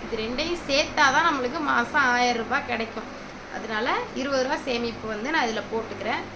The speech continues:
இதே மாதிரி நம்ம அடுத்த மாசம், ஆ, எண்டில் முப்பதாம் தேதி நம்ம ஓப்பன் பண்ணி எவ்வளோ சேர்த்துருக்கோம் அப்படின்னு சொல்லிட்டு பார்க்கலாம். இப்போ வந்து நம்ம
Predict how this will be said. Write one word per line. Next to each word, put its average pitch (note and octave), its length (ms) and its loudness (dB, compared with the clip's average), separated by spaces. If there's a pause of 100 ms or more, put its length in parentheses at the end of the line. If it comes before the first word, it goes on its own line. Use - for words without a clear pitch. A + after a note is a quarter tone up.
(160)
இதே B3 180 2
மாதிரி C4+ 240 4 (100)
நம்ம A3 160 0 (220)
அடுத்த A#3 340 0
மாசம், A#3+ 560 2 (840)
ஆ, G#3 40 -4 (1400)
எண்டில் B3+ 400 0
முப்பதாம் A3+ 400 0
தேதி A#3+ 140 -2
நம்ம A#3+ 280 -2
ஓப்பன் A#3+ 320 -2
பண்ணி A#3 180 -4 (480)
எவ்வளோ C#4+ 180 2 (120)
சேர்த்துருக்கோம் B3+ 480 0
அப்படின்னு A#3 280 -2
சொல்லிட்டு G#3+ 300 -4
பார்க்கலாம். G#3+ 460 2 (320)
இப்போ F4+ 240 2
வந்து F#4 360 4
நம்ம C#4 280 2